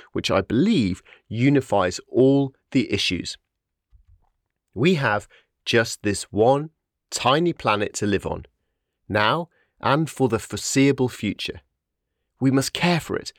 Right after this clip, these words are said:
and use its resources wisely, sustainably, and fairly. If we do, then the future is brighter for both humans and nature. That is my sole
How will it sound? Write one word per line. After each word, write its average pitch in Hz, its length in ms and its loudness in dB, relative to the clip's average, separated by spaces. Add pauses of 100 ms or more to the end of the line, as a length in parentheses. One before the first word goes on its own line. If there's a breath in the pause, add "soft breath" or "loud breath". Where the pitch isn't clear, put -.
(300 soft breath)
and 107 180 -4
use 143 320 2
its 120 200 -4
resources 107 560 -4
wisely, 139 640 0 (400)
sustainably, 131 840 2 (420)
and 120 120 -2
fairly. - 600 -4 (840)
If 117 180 -2
we 104 120 0
do, 190 420 2 (600)
then 101 140 -2
the 92 60 -4
future 143 540 -4
is 101 160 -4
brighter 131 580 -2
for - 140 -12
both - 420 -6
humans 165 500 2 (160)
and 110 380 -2 (100)
nature. - 540 -2 (1300)
That - 380 2 (320)
is 98 160 -6
my 95 140 -2
sole 143 580 2